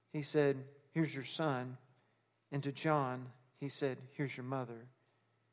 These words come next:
That's in John nineteen, twenty-six through twenty-seven. I preached on that two weeks ago. And we'll get to the other things in a few moments. Jesus had seven different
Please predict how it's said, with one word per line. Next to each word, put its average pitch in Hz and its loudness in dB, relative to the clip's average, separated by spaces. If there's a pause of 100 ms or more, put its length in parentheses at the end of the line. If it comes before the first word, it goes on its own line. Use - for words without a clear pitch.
(360)
That's 143 -2
in 135 0
John 127 -2
nineteen, 135 -4
twenty-six 135 -4
through 131 -14
twenty-seven. 135 -2
I 123 -6
preached 135 -8
on 131 -10
that 127 -12
two - -10
weeks 135 -10
ago. 120 -16 (1000)
And 160 4
we'll 160 6
get 160 4
to - -6
the 143 4
other 139 2
things 127 -4 (580)
in 135 -6
a 127 -6
few 131 -6
moments. 120 -6 (1900)
Jesus 156 6
had 151 6
seven 151 6
different 156 4